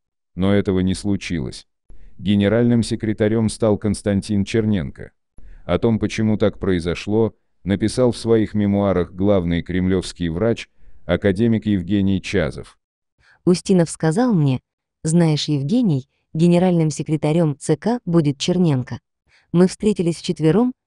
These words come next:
Speaker 2: я, Тихонов, Громыко и Черненко. Когда началось обсуждение сложившегося положения, я почувствовал, что на это место претендует Громыко,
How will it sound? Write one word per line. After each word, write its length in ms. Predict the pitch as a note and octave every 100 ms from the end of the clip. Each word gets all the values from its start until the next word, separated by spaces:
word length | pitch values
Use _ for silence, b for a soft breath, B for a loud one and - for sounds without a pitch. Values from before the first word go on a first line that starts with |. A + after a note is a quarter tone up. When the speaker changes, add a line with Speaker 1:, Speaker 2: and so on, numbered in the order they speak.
| _
Speaker 2:
я, 240 | E3+ F#3 B3 _ -
Тихонов, 560 | A3 F#3+ D3 C3 - _ -
Громыко 500 | D#3+ E3 D#3 D#3+ D#3
и 100 | C#3
Черненко. 600 | - F3 F#3 C#3+ A#2+ - - _ _ _ _
Когда 280 | E3+ E3
началось 460 | D#3+ D#3+ F3+ E3 D#3
обсуждение 640 | D#3+ - E3+ D3+ D#3 D3+
сложившегося 680 | D3+ D#3 D#3 D#3 - C#3+ C#3
положения, 720 | C#3+ C#3+ C3+ C#3+ A#3+ D#3+ C3 - _ _ _
я 200 | E3+ F3
почувствовал, 760 | D#3 D3+ - C4 - C#3 C3 B2 _ _
что 220 | - F3
на 180 | E3+ E3+
это 160 | F3+
место 320 | F3+ F3 - D#3
претендует 560 | D#3 E3 E3 D#3 D3
Громыко, 580 | C3+ D3 D3+ A#3+ - B2+